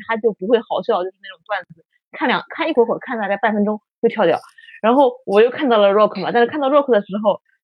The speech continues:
就是我现在已经比较清晰知道 Rock 的这个可能会表现成什么样了。我没有任何否定的意思啊，我非常非常喜欢 Rock。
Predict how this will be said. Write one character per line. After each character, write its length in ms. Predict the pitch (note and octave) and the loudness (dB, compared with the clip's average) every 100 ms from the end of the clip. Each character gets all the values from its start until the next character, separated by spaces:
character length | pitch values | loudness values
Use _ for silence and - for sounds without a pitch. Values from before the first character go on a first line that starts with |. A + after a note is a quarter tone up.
| _ - | _ -2
就 100 | D#4 | -2
是 60 | |
我 180 | G#3 G#3 | 0 -2
现 120 | D#4+ | 0
在 160 | D4+ B3 | 2 2
已 80 | G3 | 2
经 280 | A#3+ B3 - _ | 0 -2 -10 _
比 160 | - F#3+ | -10 -2
较 220 | F#3 C4 | 2 2
清 260 | A#3+ C#4+ C#4+ | 2 -2 -4
晰 160 | C#4+ B3+ | -4 -4
知 120 | G#3+ | 0
道 80 | G#3+ | 2
Rock 420 | F#3+ G#3 F#3+ F#3 | 4 2 2 -2
的 260 | D#3 C3+ - - _ _ - | -4 -4 -8 -20 _ _ -4
这 120 | G#3 | 0
个 200 | F3 D3+ | 2 2
可 260 | - G3+ | 0 2
能 220 | E3 E3 G#3+ | 4 4 4
会 100 | B3 | 4
表 180 | A#2 | 2
现 220 | D3 F3+ E3 | 2 -2 -4
成 180 | D#3 | -6
什 100 | D#3 | -8
么 100 | - | -4
样 160 | D3+ D3 | -2 -2
了。 100 | - | 2
我 160 | G3+ G#3 | 4 4
没 80 | |
有 260 | C#4 A3 - - | 4 2 0 2
任 160 | A#3+ | 2
何 300 | G3+ F3+ F#3 - _ _ | 4 2 2 -4 _ _
否 160 | G3 E3 | 2 4
定 160 | A3 G3+ | 4 2
的 100 | F#3+ | 0
意 140 | F#3 | -2
思 140 | - | -2
啊， 60 | E3+ | 0
我 120 | E3 | 0
非 200 | F3 C#4+ | 0 -2
常 160 | C4 F3 | -2 -2
非 80 | E3+ | -2
常 180 | D#3+ | -2
喜 100 | - | -4
欢 160 | D3+ D3+ | -6 -2
Rock。 180 | D3+ | -4